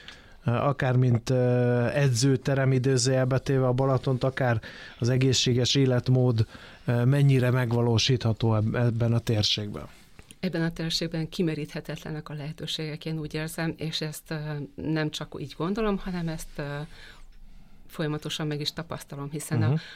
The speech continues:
Speaker 2: a Balaton körül forog rengetegszer a gondolatom, és ha már így a Balaton kört megemlítettük, akkor egy, ö, alkalommal, mivel nekünk ez rutin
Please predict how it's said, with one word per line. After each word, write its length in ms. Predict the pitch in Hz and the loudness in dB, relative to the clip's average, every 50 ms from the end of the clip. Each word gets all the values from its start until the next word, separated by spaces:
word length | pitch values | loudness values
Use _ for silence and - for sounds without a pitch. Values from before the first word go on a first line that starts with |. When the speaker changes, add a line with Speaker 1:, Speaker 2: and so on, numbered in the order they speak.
| - - | -10 -6
Speaker 2:
a 100 | - 151 | -4 0
Balaton 420 | 180 170 160 156 - 160 156 151 | 0 0 0 0 -2 -2 -2 -2
körül 360 | - - 170 151 156 151 151 | -2 -2 -2 0 0 -2 -2
forog 380 | 147 - - 151 143 143 147 - | -4 -4 -6 -4 -4 -4 -4 -4
rengetegszer 720 | - 151 147 147 147 147 - - 156 - - - 160 156 | -2 -2 -2 -2 -2 -4 -6 -8 -8 -8 -8 -8 -8 -6
a 60 | 160 | -6
gondolatom, 600 | 147 156 151 151 151 147 147 151 - 151 147 151 - - - - - - - | -4 -4 -4 -2 -2 -4 -4 -6 -6 -6 -6 -6 -6 -10 -16 -20 -20 -16 -12
és 160 | - 156 - | -8 -6 -4
ha 80 | - 165 | -4 -2
már 160 | 156 147 151 | -2 -2 -2
így 120 | 151 143 156 | -4 -4 -4
a 40 | |
Balaton 540 | 143 170 156 156 156 160 - 151 151 147 - - | -2 -2 -2 -2 -2 -4 -4 -4 -4 -4 -6 -6
kört 600 | - - 165 165 170 170 - - - - - - _ - | -4 -2 0 0 0 -2 -4 -10 -16 -20 -20 -20 _ -8
megemlítettük, 800 | - 156 156 151 156 151 160 160 160 165 165 165 - 165 160 - | -6 -4 -4 -2 -2 -2 -2 -4 -4 -4 -6 -6 -6 -6 -6 -6
akkor 420 | - 156 - - - 151 147 151 - - - - - - - - - - | -6 -8 -8 -8 -6 -6 -6 -6 -8 -12 -18 -20 -20 -20 -20 -20 -16 -10
egy, 300 | - 156 147 151 - - | -6 -6 -6 -6 -4 -4
ö, 260 | 151 147 151 151 151 151 | -4 -2 -2 -2 -4 -4
alkalommal, 840 | - - 156 156 156 - - 151 156 151 156 156 151 156 151 151 - - - - | -4 -2 -2 -4 -4 -4 -6 -6 -4 -2 -2 -2 -2 -2 -4 -4 -6 -6 -8 -10
mivel 300 | - 180 - 165 170 170 | -6 -4 -2 0 0 0
nekünk 360 | 170 170 165 165 165 156 151 - | 0 0 -2 -2 -4 -6 -6 -6
ez 160 | 151 143 - | -6 -6 -6
rutin 500 | 156 170 165 - 156 151 151 156 147 | -6 -6 -4 -4 -4 -2 -2 -2 -4